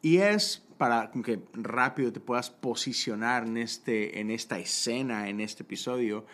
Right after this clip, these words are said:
cuando Jesús lee el rollo de Isaías delante de la sinagoga,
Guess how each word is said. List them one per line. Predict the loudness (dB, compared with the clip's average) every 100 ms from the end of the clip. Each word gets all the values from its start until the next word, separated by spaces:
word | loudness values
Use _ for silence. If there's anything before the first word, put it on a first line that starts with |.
| -18 -18 -20
cuando | -4 0 2 0
Jesús | -2 -6 -4 -4 -2 0 2 0 -2 -6 -12 -16 _ _ _ -6
lee | -2 0 2 0
el | -2 -4
rollo | -4 -2 0 0 -2
de | -4
Isaías | -6 -6 -4 -2 -4 -4 -6
delante | -6 -8 -8 -10
de |
la | -10
sinagoga, | -10 -10 -12 -14 -16